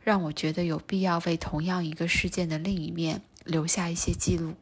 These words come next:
目前上海市政府允许各小区自己组团团购物资，但是团长需承担主要的沟通责任和民事责任。因为疫情期间物流和库存不稳定的关系，团购的物品并不能保证到货，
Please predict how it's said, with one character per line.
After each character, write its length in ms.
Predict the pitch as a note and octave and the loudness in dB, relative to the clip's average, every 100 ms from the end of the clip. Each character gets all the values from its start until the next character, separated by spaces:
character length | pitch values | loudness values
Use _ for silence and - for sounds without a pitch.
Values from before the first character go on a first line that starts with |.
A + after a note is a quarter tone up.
| - | 0
目 140 | C#4+ | 4
前 200 | B3+ F#3 | 6 6
上 180 | F#3 A#3 | 6 4
海 160 | G3+ E3 | 2 2
市 180 | - G3+ | 2 2
政 240 | G#3+ G3 | 4 2
府 220 | F#3 D#3 | 2 0
允 220 | D#3 E3 | 2 2
许 160 | F3+ D3+ | 2 0
各 180 | - E3+ | 0 2
小 240 | - - | 2 -2
区 240 | - F#3 F3 | -2 -2 0
自 180 | - | -2
己 200 | G3+ E3+ | 0 0
组 180 | E3+ D#3 | -2 -4
团 260 | - E3 D3+ | -4 -2 -2
团 240 | - D#3+ | -2 -2
购 160 | D#3+ E3+ | 2 2
物 220 | E3+ E3 | 2 0
资， 380 | - F3 E3+ F#3 - - - - - - | 0 0 0 -2 -10 -16 -14 -14 -14 4
但 140 | C4 | 4
是 100 | B3 | 4
团 300 | A#3 F#3+ F3 | 2 2 2
长 240 | G#3 F3 D3+ | 4 4 4
需 160 | A3 | 0
承 260 | G#3 F#3 F3+ | 2 0 2
担 220 | G3+ G3+ | 4 4
主 160 | - D#3 | 0 0
要 240 | G3+ F#3+ | 2 2
的 140 | - | 0
沟 200 | - G3+ | 0 0
通 220 | G3+ G#3 G#3 | 0 -2 0
责 240 | D#3+ D#3 | 0 2
任 220 | D#3+ D#3+ | 2 0
和 180 | E3+ E3+ | 0 0
民 240 | E3+ D3+ | 2 0
事 180 | D#3+ G#3+ | 2 0
责 220 | F#3+ - | 0 -4
任。 260 | - F#3 G3 - - - - - - - - - - | -4 -4 -4 -8 -20 -20 -18 -18 -18 -20 -20 -12 2
因 120 | A#3 | 4
为 120 | A3+ | 4
疫 120 | G#3 A3 | 4 2
情 220 | F#3 F3+ | 2 4
期 140 | - | 4
间 280 | - A3+ A3 | 4 4 2
物 220 | G#3 A#3 | 2 2
流 260 | F#3+ E3 E3 | 4 4 4
和 160 | E3+ | 2
库 220 | E3 - G#3 | 0 0 2
存 240 | F3+ E3 | 2 0
不 80 | A3 | 0
稳 220 | F#3+ F#3+ | -2 -2
定 160 | G#3 G3 | 0 0
的 100 | E3 | 0
关 280 | - D#3+ E3+ | 0 2 4
系， 340 | - D#3 D3+ - - - | 4 4 0 -10 -14 -6
团 240 | - D#3+ | 2 2
购 160 | G3 A3+ | 2 0
的 100 | G#3+ | 2
物 140 | A3+ | 0
品 280 | G3 F3+ D3+ - | 0 0 0 0
并 160 | A#3 | -2
不 160 | G#3+ F#3 | 2 2
能 160 | D#3+ | 2
保 180 | F3 G3 | 0 -2
证 220 | G3+ E3 | 0 -2
到 200 | E3+ E3 | 2 2
货， 380 | D3+ - D#3+ - | 2 -2 -4 -4